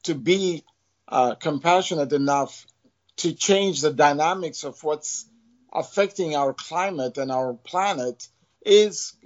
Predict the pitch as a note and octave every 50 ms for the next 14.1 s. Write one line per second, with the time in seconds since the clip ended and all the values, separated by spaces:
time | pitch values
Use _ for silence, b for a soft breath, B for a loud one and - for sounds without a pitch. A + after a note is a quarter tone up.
0 | - _ A3+ G#3 F#3 - _ - F3+ F3 D#3+ - - - - - - D#3 D#3+ E3+
1 | E3+ D3 C3+ B2 A#2 G2+ F#2+ _ _ _ _ _ _ _ _ _ _ - D3 D3+
2 | D#3 D#3+ D#3 D3+ D3+ C#3 - - - _ _ _ _ _ _ _ _ _ _ _
3 | _ _ - G3+ F3+ C#3 - - - G3 F#3 D#3 D3+ - - - F#3 D#3+ D3+ D3+
4 | D3+ D#3+ F3 F3 F3 - _ _ _ _ _ _ _ _ _ D#3 D3 D3+ D#3 E3+
5 | G3 A3 A3 - - G3+ G3+ F#3+ F#3 F3+ - - _ _ _ _ _ - G3+ E3
6 | D#3 D3+ C3+ C3 - - _ _ _ _ A3+ F#3 D#3+ C#3+ B2+ A#2 - - G3 F#3
7 | - E3+ E3 D3 D3 D3+ E3 F#3 G3 - A3 E3+ F3+ G3 E3+ E3+ E3 B2+ - C#3
8 | B2+ - - - - G#3 A3 A3 G#3+ F#3 F3 C#3 C3+ C3+ B2 C3+ C#3+ C#3 C3 B2+
9 | A#2 C3 C3 B2 - - _ _ _ _ _ _ _ - D3 D#3+ D#3+ D#3 D#3+ -
10 | - - - _ _ _ _ - D#3 - F3 G#3 B3+ C4 G3 - - - - -
11 | _ _ _ _ _ - C#3+ C#3 C3+ - - G3 F#3 - F#3 D#3 - D3+ C3+ B2
12 | D3 C#3+ C3 C#3 B2 A#2+ G#2+ A#2+ C3 B2+ b b b b b - C#3+ D3+ D3 -
13 | - G#3+ A#3 A#3 G#3 D3+ - - - - - _ _ _ _ - - C3+ C3+ B2+
14 | A#2+